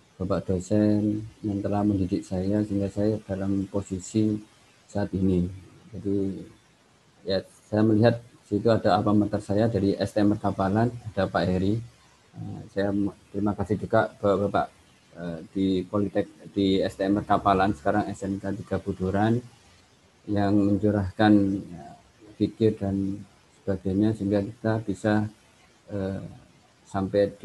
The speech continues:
posisi ini. Dan tidak lupa juga sebetulnya di S M K pal ya. Ya, saya cukup terima kasih karena saya bisa mengenyam juga di, eh, sebelum S M K pal dulu di S M K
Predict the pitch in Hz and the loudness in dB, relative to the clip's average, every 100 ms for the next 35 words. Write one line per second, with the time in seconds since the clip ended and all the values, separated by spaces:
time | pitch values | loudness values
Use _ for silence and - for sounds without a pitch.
0 | - 98 98 95 95 92 - 107 120 110 | -4 -4 -2 -2 -2 -2 0 2 2 2
1 | 110 107 127 127 - - 104 135 - - | 0 2 2 2 -2 -4 2 4 2 0
2 | 113 127 120 107 101 117 113 113 117 113 | 0 2 2 2 2 2 2 2 4 2
3 | 113 - 107 101 98 98 107 - _ _ | 2 4 4 4 0 -6 -12 -20 _ _
4 | _ _ - 76 92 82 76 - - _ | _ _ -12 -6 -6 -6 -12 -20 -20 _
5 | _ _ - - 98 104 - 101 - _ | _ _ -12 -8 -6 -4 -2 -2 -4 _
6 | - 107 104 104 101 101 120 123 110 107 | -4 0 2 2 -2 0 0 0 2 0
7 | 107 110 101 - 104 101 104 104 107 107 | 2 0 -2 -4 0 2 4 4 6 4
8 | 107 95 117 110 - - 104 101 101 98 | 2 0 0 -2 -4 0 2 4 2 -2
9 | - _ _ _ _ _ _ 87 92 104 | -8 _ _ _ _ _ _ -10 -8 -4
10 | 104 107 101 85 - 101 98 98 - 110 | 2 4 4 0 -2 -2 0 -2 0 2
11 | 113 113 - 101 117 120 107 90 - 104 | 4 2 -2 0 0 0 0 -2 -2 -2
12 | 98 | 0